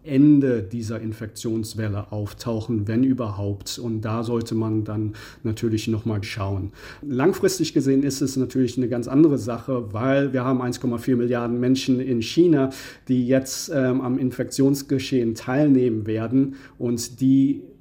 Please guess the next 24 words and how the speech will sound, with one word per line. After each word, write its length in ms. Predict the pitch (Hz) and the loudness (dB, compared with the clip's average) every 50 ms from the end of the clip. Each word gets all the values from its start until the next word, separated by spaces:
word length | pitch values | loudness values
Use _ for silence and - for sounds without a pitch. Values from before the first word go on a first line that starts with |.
| _ - | _ -4
einfach 440 | 131 131 131 - 147 131 123 - 135 | -2 -2 0 0 -2 -4 -4 -2 0
mit 260 | 127 131 127 127 - | 0 0 0 0 0
der 160 | 135 123 113 | 0 0 0
schier 640 | 107 - - - - 151 143 143 151 147 143 139 131 | -2 -6 -8 -6 -2 0 2 4 4 4 4 2 0
großen 640 | 123 - - 123 131 143 147 - - 135 127 123 123 | -2 -4 -2 0 2 2 2 0 0 0 2 2 2
Menge 400 | 123 131 147 151 147 135 123 117 | 2 4 4 4 4 4 2 -2
an 220 | 120 123 123 120 | -4 -4 -4 -2
möglichen 480 | 120 127 135 135 - 131 - - 127 120 | 0 0 0 0 0 -4 -2 -2 -2 -2
neuen 240 | 117 117 123 120 123 | -2 -2 -2 -2 -2
Infektionen 640 | 131 120 110 - 123 - - - - 131 123 120 117 | -2 -4 -4 -6 -8 -8 -8 -4 -2 -2 -2 -2 -2
einfach 560 | 117 110 113 110 104 - 123 110 107 - - - | -4 -6 -6 -6 -6 -6 -6 -6 -6 -8 -8 -6
dann 200 | 123 117 110 110 | -6 -2 -2 -4
auch 200 | - 110 110 104 | -4 -4 -8 -8
diese 340 | - - 113 107 107 113 110 | -6 -6 -4 -4 -4 -6 -4
Evolution 920 | 117 117 107 117 110 110 110 110 - - - 123 117 117 117 117 117 113 | -4 -4 -4 -2 -2 -2 -4 -6 -8 -10 -4 -2 0 0 0 0 -2 -4
von 220 | 113 - 120 110 | -4 -4 -4 -4
diesem 320 | 110 110 104 104 107 104 98 | -2 -2 -4 -4 -4 -4 -4
Virus 600 | 113 110 113 110 113 110 107 - - - - - | -4 -4 -2 -2 -4 -4 -6 -8 -10 -12 -10 -6
mit 320 | 117 110 113 110 - - | -4 -4 -4 -4 -6 -6
neuen 280 | 120 113 110 113 110 110 | -4 -4 -2 -2 -2 -2
Mutationen 840 | 110 113 110 110 101 - - - - 117 110 110 110 110 113 110 - - | -2 -4 -4 -6 -8 -10 -10 -6 -4 -2 -2 0 -2 -2 -4 -4 -6 -2
generell 680 | - 131 123 117 117 107 117 113 113 113 117 120 117 - - - - - | 0 0 0 0 -4 -4 -4 -4 -2 -2 -2 -4 -4 -6 -12 -20 -20 -16
vorantreiben 760 | - - 127 104 101 104 110 104 - - 104 95 92 95 98 | -8 -6 -6 -4 -2 -2 -4 -4 -6 -8 -8 -6 -6 -8 -10
können. 280 | - 104 95 92 98 | -10 -10 -10 -10 -10